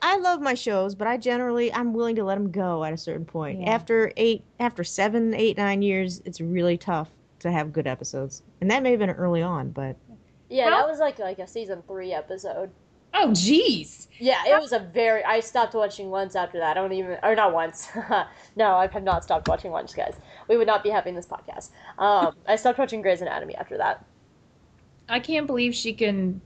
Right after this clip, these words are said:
Speaker 2: do Grey's Anatomy and then do Scandal. And,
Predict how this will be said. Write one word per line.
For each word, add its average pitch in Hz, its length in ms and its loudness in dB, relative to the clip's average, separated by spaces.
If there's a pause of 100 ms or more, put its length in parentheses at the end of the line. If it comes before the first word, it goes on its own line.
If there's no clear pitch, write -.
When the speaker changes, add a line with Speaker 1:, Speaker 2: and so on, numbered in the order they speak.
(120)
Speaker 2:
do 208 180 -2
Grey's 202 280 2
Anatomy 180 520 0
and 185 160 0
then 180 160 0
do 170 140 -2
Scandal. 156 640 -4 (1160)
And, 185 460 2